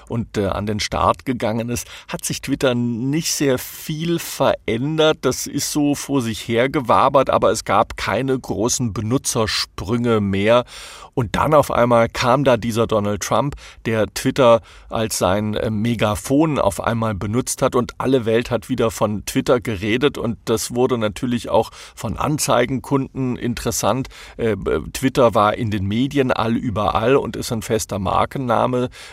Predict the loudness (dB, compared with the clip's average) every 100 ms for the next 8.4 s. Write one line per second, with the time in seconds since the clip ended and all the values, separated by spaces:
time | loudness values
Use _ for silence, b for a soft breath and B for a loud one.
0 | -6 -6 -2 -2 2 2 2 0 -6 B
1 | -4 -2 0 0 0 0 -2 0 -2 -2
2 | 0 2 2 2 0 -2 -2 0 0 -2
3 | -6 -6 -6 -4 -4 -2 0 0 -2 -6
4 | B B -6 -2 -2 -2 -4 -6 -2 -2
5 | 0 -2 -2 -4 -2 -4 -4 -10 -8 -6
6 | -4 0 2 2 -2 -4 -2 0 2 0
7 | 2 0 0 -2 0 -2 -2 -6 -8 -8
8 | -10 -2 -2